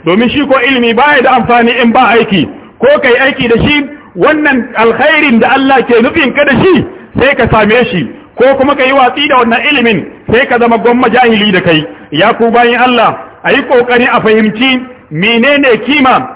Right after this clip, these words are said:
menene daraja na malamanmu. Ku sau-, ku saurara ku jiya, Allah da kansa yake cewa, "ومن أحسن قولا ممن دعا إلى الله وعمل صالحا وقال إنني من المسلمين."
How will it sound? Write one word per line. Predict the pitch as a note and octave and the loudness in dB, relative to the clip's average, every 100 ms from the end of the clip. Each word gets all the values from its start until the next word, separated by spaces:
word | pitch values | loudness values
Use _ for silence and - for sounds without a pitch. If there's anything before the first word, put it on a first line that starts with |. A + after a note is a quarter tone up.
| - - | -16 -6
menene | G3 B3 C#4+ C#4 B3+ | -2 0 0 0 0
daraja | B3 D4+ A#3+ B3 F3 - - | 2 2 2 0 0 -2 -10
na | E3 B3 | -2 0
malamanmu. | B3 A3 G3+ G3+ G3+ F3+ B2 - - | 2 2 2 2 2 2 -2 -8 -10
Ku | E3+ F3 | -4 0
sau-, | C#4 A3 | 0 0
ku | G#3 A3+ | 0 2
saurara | C#4+ C4+ C4 B3+ | 2 2 2 0
ku | A3+ | -2
jiya, | G3+ A3 D3+ - - - | 0 0 -2 -6 -14 -6
Allah | A3+ C#4 B3+ | -2 0 0
da | A#3 | 0
kansa | C#4 C#4+ A#3+ | 0 0 0
yake | C4+ G#3+ G#3+ | 0 0 -2
cewa, | B3 G#3+ G#3+ G3+ - - D3+ | 0 2 2 0 -6 -12 -2
"ومن | A#3 C4+ B3 | 0 2 2
أحسن | - C#4 C4+ C4 | 2 0 2 0
قولا | B3+ C#4+ D#4 D4 A#3+ C3+ - - - | 0 0 2 2 0 -2 -6 -16 -6
ممن | G3+ D4 C#4 A#3+ | -2 2 2 2
دعا | B3 B3+ | 2 2
إلى | B3 B3+ | 2 0
الله | B3+ B3 D4+ B3 B3 F3+ - - - | 0 2 2 2 0 -2 -6 -14 -4
وعمل | E3 B3 B3 B3 B3+ - | 0 2 2 2 0 2
صالحا | A#3 A#3 D4 B3 F3 A2+ - - | 2 2 2 0 0 -4 -8 -2
وقال | C4 C4 B3 | 0 2 0
إنني | A3+ A3+ G#3+ G#3 G3+ | 0 0 0 0 0
من | G3+ | 0
المسلمين." | F#3+ F3+ F#3 F3 F3 D#3+ | 0 0 0 0 0 0